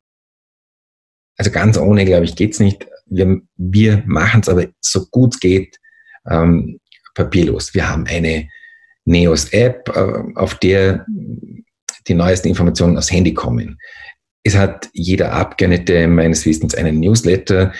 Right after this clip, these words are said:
wo er seine Zielgruppe ansprechen kann. Das finde ich jetzt ein dankbares Tool. Ich mache das nicht oft. Immer zu einer Plenarsitzung schicke ich seinen Newsletter aus, damit die Leute nicht zugemüllt werden. Aber dann kriegt man dann,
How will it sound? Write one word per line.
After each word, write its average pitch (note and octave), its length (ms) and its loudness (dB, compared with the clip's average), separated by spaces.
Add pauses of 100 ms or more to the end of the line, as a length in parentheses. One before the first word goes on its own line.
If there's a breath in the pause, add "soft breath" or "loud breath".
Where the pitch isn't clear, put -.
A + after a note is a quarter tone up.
(220 loud breath)
wo - 160 -2
er F#2+ 140 0
seine G#2 500 0
Zielgruppe A2+ 560 0
ansprechen - 520 -10
kann. A2+ 180 -8 (840 soft breath)
Das - 400 -4 (1120 loud breath)
finde G2+ 180 0
ich G#2+ 220 2
jetzt G2 300 0
ein F2+ 80 0
dankbares A2+ 500 0
Tool. A#2 220 4
Ich E2+ 80 0
mache G#2+ 160 2
das - 120 -4
nicht F2+ 160 0
oft. B2+ 220 0
Immer A2 240 4
zu - 100 -2
einer F2 220 2
Plenarsitzung F#2 800 0
schicke F#2+ 180 -2
ich - 120 -12
seinen D#2+ 200 0
Newsletter A2 560 0
aus, F#2 140 -2
damit F2 240 0
die - 40 -2
Leute C#2+ 220 -4
nicht C2 160 -6
zugemüllt A#2+ 540 2
werden. F#2+ 400 2 (360 loud breath)
Aber F#2 120 0
dann F#2+ 160 0
kriegt - 280 -2
man F#2 120 2
dann, F2 360 4